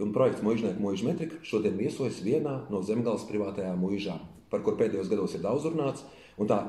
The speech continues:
īpaši populāra ir kļuvusi radošo cilvēku vidū. Kā covid laikā klājas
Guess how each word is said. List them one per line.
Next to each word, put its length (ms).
īpaši 420
populāra 640
ir 140
kļuvusi 320
radošo 480
cilvēku 400
vidū. 180
Kā 160
covid 260
laikā 380
klājas 320